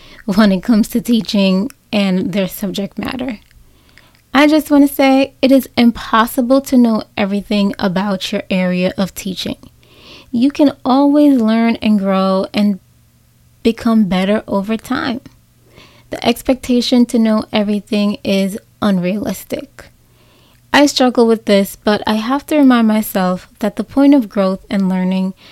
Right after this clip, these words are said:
is that we get new knowledge about the things we don't know. So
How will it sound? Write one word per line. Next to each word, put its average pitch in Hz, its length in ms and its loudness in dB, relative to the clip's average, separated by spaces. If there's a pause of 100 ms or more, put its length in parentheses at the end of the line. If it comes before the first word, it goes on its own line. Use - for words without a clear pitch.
(180)
is 226 240 0
that 208 320 0
we 220 120 0
get 208 200 -2
new 220 260 4
knowledge 196 640 0
about 196 340 -4
the 202 80 -6
things 190 320 -4
we 185 140 -4
don't 220 340 -2
know. 190 320 -2 (1700)
So 208 600 -6